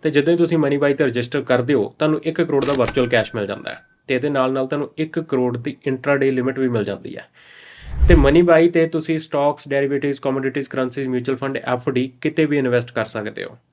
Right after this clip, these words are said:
ਤੇ ਸਭ ਤੋਂ ਵੱਡੀ ਗੱਲ ਇਹ ਹੈ ਵੀ ਮਨੀ ਬਾਈ ਰੀਅਲ ਸਟਾਕ ਮਾਰਕੀਟ ਵਾਲੀ ਫੀਲ ਦਿੰਦਾ ਹੈ, ਤੇ ਇਹਦੇ ਦੋ ਰੀਜ਼ਨਸ ਨੇ। ਪਹਿਲੀ ਗੱਲ ਤਾਂ ਇਹ ਵੀ ਮਨੀ ਬਾਈ ਰੀਅਲ ਟਾਈਮ ਸਟਾਕ ਮਾਰਕੀਟ ਦਾ ਡਾਟਾ ਯੂਜ਼ ਕਰਦਾ, ਉਹ ਵੀ ਬਿਨਾਂ ਕਿਸੇ ਲੈਗ ਦੇ।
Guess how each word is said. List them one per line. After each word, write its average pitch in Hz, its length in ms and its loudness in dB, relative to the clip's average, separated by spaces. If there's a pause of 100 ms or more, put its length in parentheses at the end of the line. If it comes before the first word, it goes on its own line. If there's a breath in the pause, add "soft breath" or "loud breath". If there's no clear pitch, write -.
(160)
ਤੇ 135 80 -2
ਸਭ 120 200 -4
ਤੋਂ 160 100 4
ਵੱਡੀ 139 260 2
ਗੱਲ 131 160 2
ਇਹ 139 120 0
ਹੈ 135 240 -2
ਵੀ 135 80 -4
ਮਨੀ 127 300 -2
ਬਾਈ 127 340 0 (140)
ਰੀਅਲ 160 340 2
ਸਟਾਕ 147 360 0
ਮਾਰਕੀਟ 139 340 -2
ਵਾਲੀ 127 160 2
ਫੀਲ 120 200 -2
ਦਿੰਦਾ 104 260 -6
ਹੈ, - 140 -16 (180)
ਤੇ 151 100 2
ਇਹਦੇ 151 140 0
ਦੋ 127 240 2
ਰੀਜ਼ਨਸ 120 380 -2
ਨੇ। 107 100 -12 (420)
ਪਹਿਲੀ 151 240 6
ਗੱਲ 165 120 6
ਤਾਂ 165 120 4
ਇਹ 170 140 6
ਵੀ 170 100 2
ਮਨੀ 143 200 2
ਬਾਈ 147 180 0
ਰੀਅਲ 147 220 -2
ਟਾਈਮ 143 240 -2
ਸਟਾਕ 135 240 -4
ਮਾਰਕੀਟ 131 360 -2
ਦਾ 143 100 0
ਡਾਟਾ 123 280 2
ਯੂਜ਼ 123 280 0
ਕਰਦਾ, 123 200 -2
ਉਹ 131 80 -2
ਵੀ 151 80 0
ਬਿਨਾਂ 123 340 2
ਕਿਸੇ 117 220 -2
ਲੈਗ 101 220 -2
ਦੇ। - 200 -14